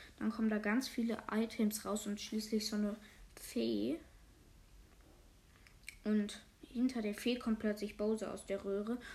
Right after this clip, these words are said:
und fängt die Fee und verschwindet dann wieder. Dann will F-, Peach hinterher, bleibt aber stecken und rutscht dann plötzlich irgendwie rein. Dann re-, äh, macht Ma-, äh, springt Mario hinterher, dann Toad und dann Luigi.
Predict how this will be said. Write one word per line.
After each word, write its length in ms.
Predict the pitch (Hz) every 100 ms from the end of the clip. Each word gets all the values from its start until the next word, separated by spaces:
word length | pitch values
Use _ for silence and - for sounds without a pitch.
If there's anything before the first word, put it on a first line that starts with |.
| -
und 140 | - 214
fängt 300 | 226 233 233
die 60 |
Fee 320 | 196 - 196 202
und 120 | 208
verschwindet 540 | 202 - 226 226 214
dann 180 | 196 196
wieder. 360 | 196 202 220 285 - - - -
Dann 320 | 214 240 302 359 - -
will 300 | 220 226 220
F-, 180 | - - - - - -
Peach 380 | - 262 294 294 -
hinterher, 760 | 226 220 202 233 240 202 220
bleibt 360 | 254 208 214 214
aber 160 | 294 202
stecken 400 | - 220 - 196
und 160 | 196
rutscht 300 | 240 254 -
dann 120 | 208
plötzlich 400 | 202 196 - 214
irgendwie 260 | 190 202 196
rein. 460 | 190 202 208 254 - - - - - - - - - -
Dann 200 | 254 254
re-, 240 | 226 - - -
äh, 280 | 208 208 - - - - - - -
macht 300 | 208 214 214
Ma-, 200 | 220 202 -
äh, 160 | - -
springt 400 | - 233 220 214
Mario 480 | 208 233 254 262 254
hinterher, 560 | 247 240 240 240 240
dann 220 | 233 214
Toad 300 | 214 220 220
und 140 | 220 208
dann 200 | 196 196
Luigi. 640 | 202 208 208 - 214 285